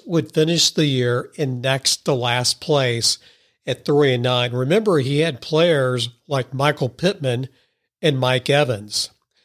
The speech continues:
But going into twenty twenty-one, he did move up to sixth place with a five-win team against eight losses.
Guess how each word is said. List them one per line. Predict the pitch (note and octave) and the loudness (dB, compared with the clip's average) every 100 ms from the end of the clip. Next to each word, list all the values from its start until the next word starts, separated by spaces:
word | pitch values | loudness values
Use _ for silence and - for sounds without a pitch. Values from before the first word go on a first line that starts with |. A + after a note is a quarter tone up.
| _ _ | _ _
But | - C#3 | -4 0
going | D3+ G#3+ C#4 | 2 4 4
into | A#3 D#3 | 2 0
twenty | C3+ - F#3 F#3+ G3+ G3 | -4 0 0 0 -2 -4
twenty-one, | F#3+ - E3+ E3+ F3+ D3 B2 A#2+ B2 | -4 -2 0 2 2 2 0 -2 -4
he | - D#3+ | -4 -4
did | C3+ D#3 A3+ B3 | 0 2 2 2
move | A#3+ E3 | 0 2
up | C#3 D3 - - | 0 -2 -6 -2
to | C#3+ | 0
sixth | B2+ - E3+ F3+ - - | 2 0 0 0 -2 -2
place | - F3+ C3+ C3 C3+ - _ _ _ _ _ | -4 0 0 2 0 -2 _ _ _ _ _
with | D#3 | -2
a | C#3+ | 0
five-win | B2 C#3 D3 E3 D#3 D3+ | 0 2 2 2 2 2
team | C#3 - F#3+ C#3+ C3+ - - | 0 0 0 2 0 -4 -6
against | F3+ B2+ C#3+ C3 D#3+ - - _ _ _ - | -4 0 0 2 0 -4 -6 _ _ _ -10
eight | B2+ C#3+ | -8 -4
losses. | E3+ G#3 G#3+ - B2 - - | -2 2 2 2 0 -2 -4